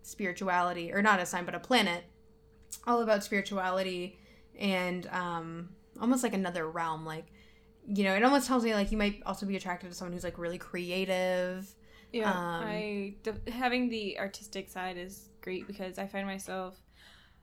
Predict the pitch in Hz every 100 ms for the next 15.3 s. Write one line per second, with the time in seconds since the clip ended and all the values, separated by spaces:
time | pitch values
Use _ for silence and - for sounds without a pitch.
0 | - - 269 254 233 226 202 208 214 208
1 | 208 208 208 202 196 196 202 202 202 202
2 | 208 202 196 185 202 208 208 202 208 196
3 | - 202 - 202 196 190 185 180 196 -
4 | - - 92 - - - - - - -
5 | - 202 208 226 220 214 190 202 214 269
6 | 269 294 208 196 196 226 - 208 233 208
7 | 196 202 202 202 202 190 190 - 214 208
8 | 208 190 190 190 - 196 196 190 196 196
9 | 196 196 - - - _ - - 175 -
10 | - 202 202 - 196 196 - 196 190 190
11 | 190 185 190 196 185 - 220 214 214 202
12 | 202 190 190 185 170 175 190 190 185 -
13 | 202 196 202 202 190 - - 202 196 220
14 | 220 247 180 175 175 185 185 196 190 185
15 | 196 202